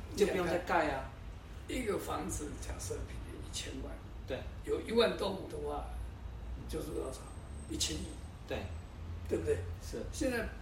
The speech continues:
Speaker 2: 八十五万的话，就是八十五万个一千亿。
Speaker 1: 嗯。
Speaker 2: 那就是最少是八十五兆的钱
Speaker 1: 嗯。
Speaker 2: 变成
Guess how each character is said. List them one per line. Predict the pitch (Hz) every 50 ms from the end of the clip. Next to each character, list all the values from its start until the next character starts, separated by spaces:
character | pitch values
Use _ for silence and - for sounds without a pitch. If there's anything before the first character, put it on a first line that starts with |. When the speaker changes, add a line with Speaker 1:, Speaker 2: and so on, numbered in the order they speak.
| - - -
Speaker 2:
八 | - 226 233 202
十 | - - -
五 | - -
万 | 220 208 180
的 | 170 -
话， | 165 170 165 165 165 - - - - - - - - - - - - - -
就 | - - -
是 | 147 160 - - -
八 | - 202 190 - -
十 | - - 202
五 | - 151 - -
万 | - - - -
个 | - - - - 82
一 | -
千 | - - - -
亿。 | - - - - - - - - - - - - - -
Speaker 1:
嗯。 | - - - - - - - - - - - - - - - -
Speaker 2:
那 | - 196 196 - - - - - - - - - - - -
就 | - -
是 | - - 160 - - - -
最 | - - -
少 | - - 135 127
是 | - - - - -
八 | - 170 160 160
十 | - - - 147
五 | - - - - - - - - - - - - - - - - -
兆 | - - 87 -
的 | - - - - - - - - - - - - - -
钱 | - - - 220 214 -
Speaker 1:
嗯。 | 277 - - - - - -
Speaker 2:
变 | - 233 226 -
成 | - - 160